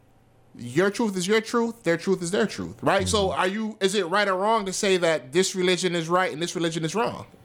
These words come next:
Speaker 2: Ooh, you getting into a deep and
Speaker 1: I mean,
Speaker 2: heavy
Speaker 1: I'm just saying,
Speaker 2: topic.
Speaker 1: like, it,
Speaker 2: It, it
Speaker 1: I don't wanna stir nothing up. I'm just saying, I'm just using that as
Speaker 2: <laughs>
Speaker 1: an example, though.
Speaker 2: Yeah, that's a great example.
Speaker 1: Yeah.
Speaker 2: But it's a matter of what's the truth.
Speaker 1: Right.
Speaker 2: What's the truth and what's the lie, you know? And so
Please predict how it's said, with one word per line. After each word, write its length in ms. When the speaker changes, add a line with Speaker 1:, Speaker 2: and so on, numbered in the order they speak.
Speaker 2:
Ooh, 340
you 180
getting 280
into 380
a 60
deep 380
and 180
Speaker 1:
I 60
mean, 100
Speaker 2:
heavy 160
Speaker 1:
I'm 60
just 140
saying, 180
Speaker 2:
topic. 240
Speaker 1:
like, 100
it, 160
Speaker 2:
It, 240
it 280
Speaker 1:
I 80
don't 120
wanna 120
stir 220
nothing 180
up. 120
I'm 40
just 140
saying, 140
I'm 80
just 80
using 160
that 120
as 140
Speaker 2:
<laughs> 60
Speaker 1:
an 100
example, 440
though. 180
Speaker 2:
Yeah, 240
that's 200
a 40
great 220
example. 480
Speaker 1:
Yeah. 200
Speaker 2:
But 120
it's 140
a 60
matter 380
of 300
what's 240
the 100
truth. 480
Speaker 1:
Right. 220
Speaker 2:
What's 160
the 80
truth 340
and 140
what's 160
the 80
lie, 380
you 160
know? 240
And 180
so 320